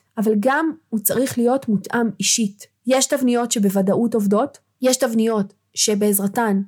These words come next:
אפשר לנגן את כל הדבר הזה, לנהל את כל הדבר הזה כדי שהוא לא יהיה אקראי,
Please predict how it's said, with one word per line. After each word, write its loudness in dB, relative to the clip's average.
אפשר 0
לנגן 2
את -4
כל 0
הדבר -2
הזה, 0
לנהל 2
את -4
כל -2
הדבר -2
הזה 0
כדי 0
שהוא 0
לא 4
יהיה 2
אקראי, -4